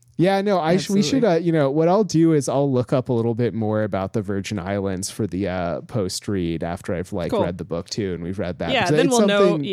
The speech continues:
Speaker 2: y-, what direction he goes with it as well.
Speaker 1: Right, exactly. 'Cause I'm, I'm very curious. Like, I don't think I, you know, even know anyone from the U S Virgin Islands.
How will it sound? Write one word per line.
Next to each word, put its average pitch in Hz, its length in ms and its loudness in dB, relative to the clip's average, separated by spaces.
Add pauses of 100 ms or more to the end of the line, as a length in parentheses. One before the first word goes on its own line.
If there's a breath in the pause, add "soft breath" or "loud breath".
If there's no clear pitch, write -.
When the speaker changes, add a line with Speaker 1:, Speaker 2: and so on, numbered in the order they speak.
(120)
Speaker 2:
y-, - 60 -20 (100)
what 196 380 -2
direction 180 480 -2
he 175 160 0
goes 165 320 -2
with 170 180 -4
it 156 100 -2
as 151 180 -6
well. 151 340 -4 (540 loud breath)
Speaker 1:
Right, 143 360 2
exactly. 123 580 -2
'Cause 123 140 -4
I'm, 160 240 2
I'm 143 220 0
very 143 320 2
curious. 117 480 0
Like, 113 120 -2
I 110 100 0
don't 117 180 -2
think 110 240 -4
I, 101 220 -2
you 98 240 -4
know, 87 400 -6 (200)
even 104 360 -2
know 101 240 -2
anyone 92 500 -6
from 92 220 -8
the 85 100 -6
U 85 140 -4
S 82 140 -6
Virgin 78 340 -10
Islands. 76 560 -8